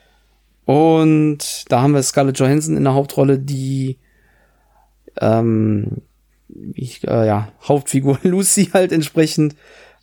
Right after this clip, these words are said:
ähm, beginnt, äh, bekommt dann,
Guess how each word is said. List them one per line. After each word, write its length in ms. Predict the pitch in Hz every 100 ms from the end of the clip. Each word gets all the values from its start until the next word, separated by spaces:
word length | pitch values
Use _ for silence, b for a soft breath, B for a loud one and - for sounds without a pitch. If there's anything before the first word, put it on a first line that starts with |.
| -
ähm, 580 | 131 127 123 123 120 117 _ _ _ _ _ - - -
beginnt, 720 | 120 131 127 123 117 - -
äh, 280 | - 120 117
bekommt 400 | 120 147 135 127
dann, 680 | 139 117 113 113 113 113